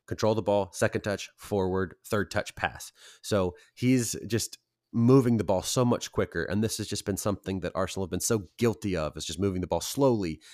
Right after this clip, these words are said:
and not passing quick enough and taking too many touches. We've got a few too many players like that. Granit Xhaka is definitely one of 'em.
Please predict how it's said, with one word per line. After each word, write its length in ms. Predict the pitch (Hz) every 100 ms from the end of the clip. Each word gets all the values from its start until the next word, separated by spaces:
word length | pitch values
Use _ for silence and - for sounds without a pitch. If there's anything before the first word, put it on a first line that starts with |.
| -
and 160 | - 95
not 180 | 110 -
passing 360 | 113 101 95
quick 220 | 90 95 90
enough 200 | 85 -
and 80 |
taking 300 | - 123 107
too 120 | - 104
many 140 | 92
touches. 480 | - 92 - 80 - - - -
We've 120 | 92
got 140 | 101
a 60 | 87
few 260 | - 117 113
too 160 | 117
many 220 | 98 95
players 340 | 87 95 90 85
like 160 | 82
that. 220 | - 85 -
Granit 260 | 101 87
Xhaka 320 | - 90 87
is 160 | 92 85
definitely 580 | - 101 90 98 85 90
one 180 | 87 90
of 120 | 82
'em. 200 | 87